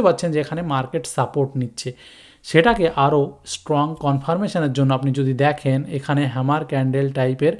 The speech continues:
কিছু বুলিশ ক্যান্ডেল তৈরি হলো। এটা হ্যামার ক্যান্ডেল হতে পারে, বুলিশ এনগালফিং প্যাটার্ন হতে পারে, বা স্ট্রং অন্য কোনো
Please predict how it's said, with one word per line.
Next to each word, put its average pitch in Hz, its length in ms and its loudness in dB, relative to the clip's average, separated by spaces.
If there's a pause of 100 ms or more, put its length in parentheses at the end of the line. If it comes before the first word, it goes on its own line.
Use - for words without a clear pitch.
(460)
কিছু 226 260 0 (340)
বুলিশ 277 260 6 (100)
ক্যান্ডেল 139 300 2 (100)
তৈরি 123 240 2
হলো। 117 120 -6 (420)
এটা 185 200 4
হ্যামার 170 280 2
ক্যান্ডেল 175 340 0
হতে 165 200 0
পারে, 156 160 0 (480)
বুলিশ 170 240 2 (100)
এনগালফিং 165 400 2 (120)
প্যাটার্ন 156 360 2
হতে 156 220 0
পারে, 156 160 0 (400)
বা 151 100 4 (360)
স্ট্রং 156 380 4 (460)
অন্য 139 140 4 (160)
কোনো 147 160 0